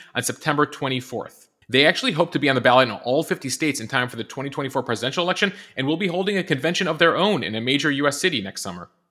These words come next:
What's notable about twenty twenty-four is we could actually see a repeat of Biden versus Trump if those two parties nominate them again. So this is their hope over in the Forward Party that they will attract an audience of American voters looking for a viable third alternative.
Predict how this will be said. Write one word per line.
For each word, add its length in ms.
What's 220
notable 280
about 220
twenty 180
twenty-four 460
is 100
we 80
could 220
actually 360
see 180
a 40
repeat 600
of 180
Biden 380
versus 420
Trump 680
if 160
those 320
two 140
parties 300
nominate 340
them 160
again. 320
So 380
this 360
is 120
their 200
hope 360
over 200
in 60
the 60
Forward 380
Party 280
that 180
they 420
will 340
attract 800
an 60
audience 600
of 280
American 480
voters 500
looking 460
for 140
a 80
viable 340
third 240
alternative. 540